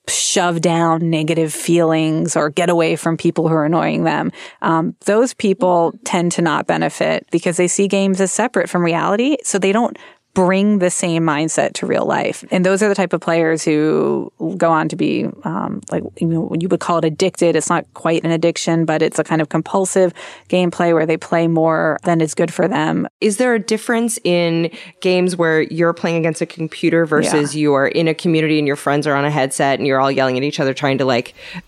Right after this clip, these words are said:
Speaker 2: you know, kill it, the same elf?
Speaker 1: Huge difference. And it's not that one is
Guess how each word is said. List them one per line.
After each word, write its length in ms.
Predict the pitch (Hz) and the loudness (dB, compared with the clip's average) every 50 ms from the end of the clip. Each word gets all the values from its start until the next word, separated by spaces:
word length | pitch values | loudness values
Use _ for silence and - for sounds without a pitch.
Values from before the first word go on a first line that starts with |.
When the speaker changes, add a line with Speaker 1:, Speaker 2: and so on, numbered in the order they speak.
| - - | -18 -12
Speaker 2:
you 200 | - 170 170 147 | -4 -2 0 0
know, 120 | 135 135 - - | 0 -2 -6 -6
kill 220 | - - 160 143 | -4 -2 0 0
it, 160 | 143 - - 135 | 0 -2 -2 -4
the 120 | - 151 | -4 -4
same 260 | - - 160 139 131 - | -2 -2 0 0 0 0
elf? 380 | - 139 143 165 - - - - - - - - - - - - - - - - - - - | 0 0 0 0 -2 -6 -12 -14 -18 -20 -20 -20 -20 -20 -20 -20 -20 -20 -20 -20 -20 -16 -12
Speaker 1:
Huge 540 | - - - 214 220 226 226 220 214 185 190 175 | -8 -4 -2 0 2 2 2 2 2 0 0 -2
difference. 580 | 165 156 - - - - 104 - - - - - - | -2 -2 -2 -2 -2 -2 -2 -4 -6 -6 -6 -2 0
And 160 | 196 185 190 | 0 2 2
it's 160 | 202 - - - | 0 0 -2 -2
not 140 | 233 269 - | -2 0 0
that 140 | 339 285 202 | 0 2 2
one 200 | 220 220 208 208 | 2 2 2 4
is 360 | 214 196 190 190 185 180 - | 4 2 2 2 -2 -6 -8